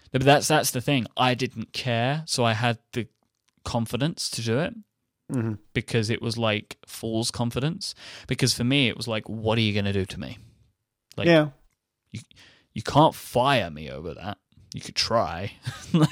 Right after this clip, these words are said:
Speaker 1: I mean,
Speaker 2: Right.
Speaker 1: like, I mean, like, what's the worst thing you do? You force me into doing the thing that I wanna do anyway. That was always, that was, like, my thinking. It was like, "What can you do?" Like, I'm not, I'm not, like, breaking an employee code. I'm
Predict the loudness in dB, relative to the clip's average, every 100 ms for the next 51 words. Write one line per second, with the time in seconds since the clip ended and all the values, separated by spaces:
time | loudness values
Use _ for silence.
0 | 0 -4 -6 -2 6 8 10 8 4 -8
1 | 0 6 8 10 10 8 6 8 10 8
2 | 4 0 0 2 2 0 -2 0 0 2
3 | 0 0 -2 -2 -4 -6 -4 -2 -2 -4
4 | -6 -6 -6 -6 -8 -6 -6 -6 -4 -2
5 | 0 2 2 4 4 2 2 0 0 -2
6 | -4 -4 -6 -10 -12 -12 -10 -6 -6 -8
7 | -18 -20 -20 -4 2 2 2 -2 0 0
8 | 0 0 -2 0 2 0 -2 _ _ _
9 | _ _ _ _ 0 0 -2 -6 -2 -2
10 | -4 -2 0 0 0 -2 -2 -4 -4 0
11 | 0 0 -4 -12 -4 0 0 -4 -10 -6
12 | -6 -6